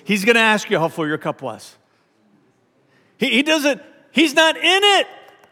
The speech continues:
for the success for you. He's, he's in it for you for the obedience. He wants you to discover there is a fulfillment that you find in this life from saying yes to him,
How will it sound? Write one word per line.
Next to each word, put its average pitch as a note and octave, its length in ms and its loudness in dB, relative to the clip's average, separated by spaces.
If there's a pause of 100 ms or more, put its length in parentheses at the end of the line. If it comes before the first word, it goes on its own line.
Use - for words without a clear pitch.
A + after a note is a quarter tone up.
for C4+ 120 0
the C#4 80 -2
success C4 600 0
for - 160 -8
you. G#3 440 -2
He's, A3+ 300 -4 (600)
he's A#3+ 200 -2
in D4+ 140 2
it E4+ 100 -2
for - 140 -8
you D4+ 240 2
for D4 160 -4
the C#4+ 140 0
obedience. D4+ 500 2
He D4 140 0
wants D#4 500 0
you E4+ 140 0
to D#4 180 -4
discover C#4 720 2
there C#4+ 220 2
is B3+ 100 -4
a C#4 100 4
fulfillment E4 760 0
that C#4 180 -4
you D#4 140 0
find F4+ 420 2
in D#4+ 140 -4
this D#4 200 -4
life F4+ 380 2
from D4+ 220 -4
saying D#4+ 360 0
yes E4 360 2
to F4+ 100 -2
him, D4 560 2